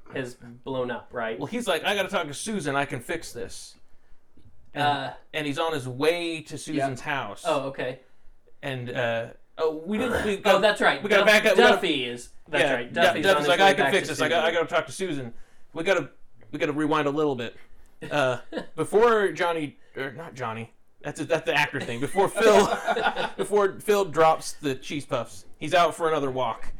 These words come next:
Speaker 2: and he's walking across the bridge. It's, like, right in front of their driveway, and some
Speaker 1: Mustang
Speaker 2: some, yeah,
Speaker 1: <laughs> or whatever.
Speaker 2: some low-end sports car
Speaker 1: <laughs>
Speaker 2: comes,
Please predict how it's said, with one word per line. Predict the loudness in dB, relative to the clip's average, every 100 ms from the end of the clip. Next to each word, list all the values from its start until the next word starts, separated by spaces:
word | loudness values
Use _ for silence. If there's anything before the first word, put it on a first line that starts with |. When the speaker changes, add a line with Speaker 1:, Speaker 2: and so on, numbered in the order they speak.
| -6 -8
Speaker 2:
and | -6 -4
he's | -2
walking | 2 2 2
across | 0 0
the | 0
bridge. | 0 0 0
It's, | -4
like, | -4 -2
right | -4
in |
front | -2 -2
of |
their | -2
driveway, | -2 -2 -2 -2 -4 -8 -16 -20 -18 -14 -8
and | -8
some | -8 -2 -2 -2 -6 -12 -10
Speaker 1:
Mustang | -6 -6 -6 -4 0 0 2 2
Speaker 2:
some, | 2 0 0
yeah, | 2 2 2
Speaker 1:
<laughs> | -2
or | -2
whatever. | -4 -4 -6 -6 -6 -10 -16
Speaker 2:
some | -10 -6 -4 0
low-end | 4 4 4 0 0 -4
sports | -10 -6 -6 -6
car | -10 -2 0 0 -2 -6 -6 -10 -8
Speaker 1:
<laughs> | -12 -10 -10 -6
Speaker 2:
comes, | -4 -4 -4